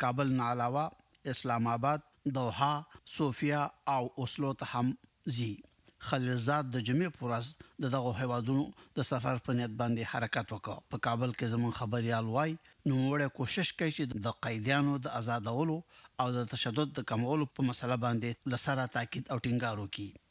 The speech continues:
د همدغو دوو ستونزو په وجه باندې د مذاکراتو پیل کېدل له ځنډ سره مخامخ شوي دي. د امریکا د بهرنیو چارو د وزارت په بیانیه کې راغلي، که څه هم چې د قیدیانو د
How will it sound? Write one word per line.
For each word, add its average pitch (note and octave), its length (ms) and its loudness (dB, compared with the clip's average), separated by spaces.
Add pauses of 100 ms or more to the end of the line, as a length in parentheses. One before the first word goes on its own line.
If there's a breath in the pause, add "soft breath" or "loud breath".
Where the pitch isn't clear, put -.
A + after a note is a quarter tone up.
(120)
د - 20 0 (120)
همدغو D#3+ 420 2 (180)
دوو D#3+ 300 2
ستونزو D3 380 2
په A2+ 120 -6
وجه C#3+ 280 2
باندې C#3+ 220 2
د B2+ 80 -4 (100)
مذاکراتو A2+ 640 -2
پیل A2 200 -2
کېدل A#2+ 320 0
له A#2+ 120 -2
ځنډ B2 220 2
سره B2 120 0 (160)
مخامخ A2+ 380 -2
شوي G#2+ 260 -2
دي. G2 120 -4 (200)
د - 20 -2 (120)
امریکا A#2 340 0
د A2+ 220 -2
بهرنیو A2+ 400 0
چارو A2+ 200 0
د A#2 140 0
وزارت A#2 400 0
په A#2+ 100 -4
بیانیه A#2 320 2
کې A2+ 180 -2
راغلي، B2+ 300 0 (580 loud breath)
که D3 80 2 (120)
څه D3+ 160 0
هم F3+ 220 4
چې - 120 -4
د B2+ 40 2 (120)
قیدیانو B2+ 480 4
د B2 40 0